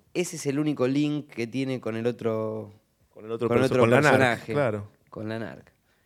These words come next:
Speaker 1: que le va saliendo eso en el cuerpo, pero le, abajo de eso le sale una piel de lagarto, ¿no?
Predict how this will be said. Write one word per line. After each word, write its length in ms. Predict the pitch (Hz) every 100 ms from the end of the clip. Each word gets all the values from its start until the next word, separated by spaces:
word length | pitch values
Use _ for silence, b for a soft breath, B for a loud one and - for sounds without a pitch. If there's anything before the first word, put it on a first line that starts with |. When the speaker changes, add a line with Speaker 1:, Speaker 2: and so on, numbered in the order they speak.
| _ _ _
Speaker 1:
que 120 | -
le 100 | 101 113
va 100 | 113
saliendo 420 | 123 117 123 123
eso 160 | 120
en 60 | 127
el 120 | 127
cuerpo, 440 | 127 135 135 147 120
pero 140 | 107
le, 160 | 107 -
abajo 320 | 104 120 131
de 60 | 143
eso 100 | 135
le 60 | 107
sale 160 | 113
una 140 | 110 101
piel 320 | 113 117 110
de 100 | 107
lagarto, 540 | 104 107 104 98 -
¿no? 240 | 107 135